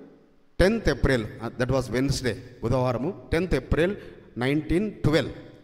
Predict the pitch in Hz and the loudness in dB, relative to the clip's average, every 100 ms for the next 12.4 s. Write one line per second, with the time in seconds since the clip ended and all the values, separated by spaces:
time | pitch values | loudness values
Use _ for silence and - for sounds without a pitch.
0 | - - _ - 110 107 101 101 - - | -20 -20 _ -12 -8 -6 -6 -10 -14 -20
1 | - _ 98 123 208 214 180 - 156 147 | -20 _ -6 4 4 6 0 0 0 0
2 | 131 127 120 113 113 113 110 107 - - | 0 0 0 -2 -4 -4 -6 -6 -12 -20
3 | - _ _ _ _ - 98 107 127 110 | -20 _ _ _ _ -12 -8 -2 -2 0
4 | 120 - 113 101 101 104 101 123 123 113 | -2 -2 -6 -6 -6 -6 -4 -4 -4 -6
5 | - 117 - - - - 78 - - _ | -8 -12 -12 -12 -10 -10 -14 -14 -20 _
6 | _ _ 117 165 165 190 190 165 139 131 | _ _ 2 4 4 4 2 0 2 2
7 | 117 113 98 113 117 107 185 - 226 220 | 0 -2 -4 -4 -4 -2 -2 0 -2 2
8 | 165 - 180 147 127 113 101 - - - | 2 4 4 2 0 -2 -6 -10 -20 -20
9 | - - - - - _ 101 101 95 - | -20 -20 -20 -20 -20 _ -8 -8 -10 -20
10 | - - - - 143 247 - - - - | -20 -8 -8 0 0 0 -6 -18 -20 -20
11 | - _ _ _ _ _ 98 117 107 101 | -20 _ _ _ _ _ -4 -2 -2 -4
12 | 98 90 - - | -6 -8 -14 -18